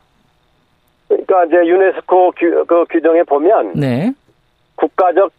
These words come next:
Speaker 1: 지원 의지를 등재 조건으로 보기, 보고 있습니다.
Speaker 2: 음흠.
Speaker 1: 어떤 지-, 그 제도적인 지원 체-, 체제를 가지고,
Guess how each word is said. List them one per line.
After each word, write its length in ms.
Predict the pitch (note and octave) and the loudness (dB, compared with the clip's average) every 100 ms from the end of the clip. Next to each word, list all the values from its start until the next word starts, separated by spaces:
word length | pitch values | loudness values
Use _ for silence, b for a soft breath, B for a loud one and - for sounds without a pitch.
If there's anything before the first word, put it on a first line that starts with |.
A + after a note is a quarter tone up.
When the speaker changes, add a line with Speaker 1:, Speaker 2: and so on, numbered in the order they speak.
| - | -4
Speaker 1:
지원 340 | D#3+ F3 F3 | 2 2 2
의지를 1300 | D#3+ D#3 C#3+ E3 D#3+ D#3+ D#3+ D#3 D3+ - - - D#3+ D#3+ | 2 0 0 2 2 2 2 0 -4 -8 -12 -6 -4 -2
등재 240 | D#3 E3 | 0 0
조건으로 520 | - D3 D#3 C#3+ C#3 C3 | 0 0 0 2 2 0
보기, 440 | - C3 B2+ A#2 A2+ _ _ _ _ | -2 -2 -2 -2 -6 _ _ _ _
보고 240 | - C#3+ C3+ | -2 0 0
있습니다. 540 | - A#2 A2 F#2+ D#2+ - | -2 -2 0 0 -2 -8
Speaker 2:
음흠. 760 | B2+ B2+ A#2+ A#2+ A#2 A2 G#2 B2+ | -6 -4 -2 -2 -2 -4 -2 -4
Speaker 1:
어떤 540 | - E3 D#3+ D3+ - - _ - | -2 0 0 -2 -6 -20 _ -20
지-, 100 | C#3 _ _ - | -20 _ _ -2
그 280 | D3 C#3 C3 | 2 2 2
제도적인 600 | D3 C#3+ C#3 C#3 C#3 C#3+ - | 0 2 2 2 2 -2 0
지원 540 | C#3 C3+ C3 - - - - _ _ _ - | 2 2 0 -4 -10 -18 -20 _ _ _ -4
체-, 120 | F3+ - | -2 -2
체제를 340 | - E3 D#3 | 0 2 0
가지고, 480 | - C3+ C3 E3+ | 0 -2 0 0